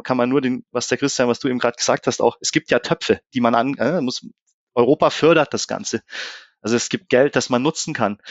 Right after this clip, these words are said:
um, um da zu digitalisieren. Ihr müsst da unbedingt drauf zugreifen. Es ist für mich unbegreiflich, wenn ich lese in, in, in Fachzeitschriften, dass eben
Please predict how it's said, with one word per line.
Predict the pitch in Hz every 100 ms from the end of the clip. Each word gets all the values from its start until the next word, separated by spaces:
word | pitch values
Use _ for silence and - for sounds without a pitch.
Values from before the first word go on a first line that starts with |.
| - - - - -
um, | 120 120 117 -
um | - 117
da | 113 110
zu | 131
digitalisieren. | 113 120 135 104 113 123
Ihr | 120
müsst | 123 147 -
da | 135
unbedingt | 117 180 180 156 -
drauf | 135
zugreifen. | - 175 117 110 107
Es | -
ist | 120 -
für | 135
mich | 131
unbegreiflich, | 147 160 - 120 147 151 131
wenn | 135
ich | 127 -
lese | 117 143 147 156 156 139
in, | - 135 123
in, | 123 131 -
in | -
Fachzeitschriften, | 127 143 - 165 147 147 139 - 135
dass | 127 -
eben | - 131 131 135 -